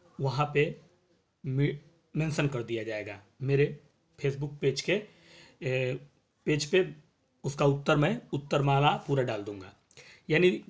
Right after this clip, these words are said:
नौ बजे मैं लाइव क्लास लूँगा, जितना देर लगे उसके ठीक एक घंटे बाद मैं आपको जो है उसका उत्तर डाल दूंगा, और आप लोग देख लीजिएगा कि क्या सही है। तो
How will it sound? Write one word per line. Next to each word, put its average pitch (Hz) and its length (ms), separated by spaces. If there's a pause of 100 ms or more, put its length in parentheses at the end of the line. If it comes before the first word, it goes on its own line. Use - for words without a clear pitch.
नौ 165 280
बजे 175 220
मैं 170 140
लाइव 147 280
क्लास 147 260
लूँगा, 160 320 (360)
जितना 151 340
देर 151 180
लगे 160 280 (140)
उसके 147 280
ठीक - 260
एक 156 140
घंटे 143 280
बाद 143 180
मैं 139 180
आपको 127 320
जो 123 120
है 127 180 (320)
उसका 139 260
उत्तर 139 300
डाल 127 220
दूंगा, 135 200
और 151 140
आप 123 200
लोग 123 180
देख 139 220
लीजिएगा 151 380
कि - 160 (120)
क्या 127 140
सही 147 340
है। 143 160 (580)
तो 160 560